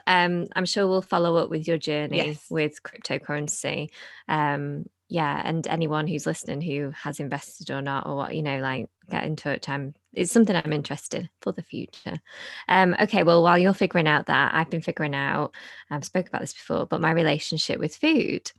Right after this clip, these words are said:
Speaker 1: So in a nutshell, I love food. <laughs> I used to adore cooking. And then I, and this is not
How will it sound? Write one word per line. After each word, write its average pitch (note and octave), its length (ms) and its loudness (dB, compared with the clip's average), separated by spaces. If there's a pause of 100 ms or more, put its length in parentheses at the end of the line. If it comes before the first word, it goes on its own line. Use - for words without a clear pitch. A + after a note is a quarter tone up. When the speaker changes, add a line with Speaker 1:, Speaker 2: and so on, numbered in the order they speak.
(460)
Speaker 1:
So G3 400 6
in A3 140 6
a C4 40 8
nutshell, D#3+ 680 4 (1000)
I F#3+ 880 4 (160)
love F#3+ 180 4
food. G3 440 6 (960)
<laughs> - 920 2
I G#3 720 6 (420)
used B3 480 4
to F#3 260 4
adore F#3 600 4
cooking. E3+ 800 -4 (920)
And F3+ 580 6
then F#3 540 2 (360)
I, F3+ 720 2 (580)
and F3+ 100 2
this F#3 200 0
is F3 120 -8
not F#3 300 2